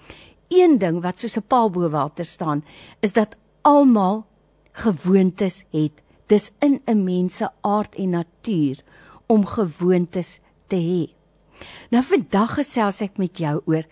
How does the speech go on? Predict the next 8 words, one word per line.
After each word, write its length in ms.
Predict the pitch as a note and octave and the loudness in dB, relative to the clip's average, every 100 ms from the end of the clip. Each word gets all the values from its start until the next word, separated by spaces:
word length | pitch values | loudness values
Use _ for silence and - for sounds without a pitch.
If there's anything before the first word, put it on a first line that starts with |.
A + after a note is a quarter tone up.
| _ | _
goeie 360 | - E4+ F4+ F4 | -10 0 2 2
gewoontes, 760 | - B3+ C#4 C#4 C4+ C#4+ - | 0 -2 0 -2 -2 -6 -6
slegte 360 | - C#4 - - | -4 -4 -4 -10
gewoontes, 720 | - A#3+ B3+ B3 B3 B3+ - - _ - - _ _ - | -8 -4 -2 -4 -4 -8 -10 -20 _ -20 -20 _ _ -6
ag, 160 | C#4+ - | -6 -4
sommer 280 | - F#4+ F4 | -2 2 4
net 260 | D#4 D#4+ | 4 2
gebruike 760 | - C4 F#3+ F#3 F#3+ G#3+ E4 | -4 -4 0 2 2 2 -2